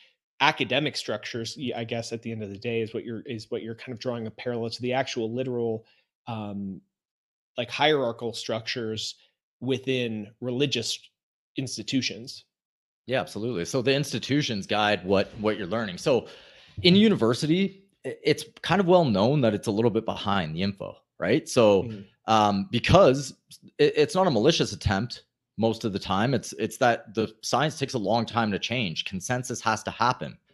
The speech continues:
Speaker 2: So when you're in a university, you're kinda learning ten years behind what the actual best research is.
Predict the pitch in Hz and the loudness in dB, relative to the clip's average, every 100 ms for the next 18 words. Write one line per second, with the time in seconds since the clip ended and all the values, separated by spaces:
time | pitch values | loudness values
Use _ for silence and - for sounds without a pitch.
0 | _ _ - 143 143 180 165 139 139 151 | _ _ -2 4 6 6 4 4 2 0
1 | - 101 123 131 113 98 143 147 110 123 | -2 0 0 2 0 2 4 4 4 2
2 | 135 110 90 - 117 120 123 104 92 120 | 0 -4 -6 -6 -4 0 0 -2 -4 0
3 | 120 98 85 98 92 98 98 - 107 101 | 2 2 0 -2 0 2 2 0 -2 -2
4 | 90 - _ _ 123 151 - 104 98 - | -4 -8 _ _ 2 2 0 -4 -2 -2
5 | 90 - 90 85 - | -2 0 0 0 -6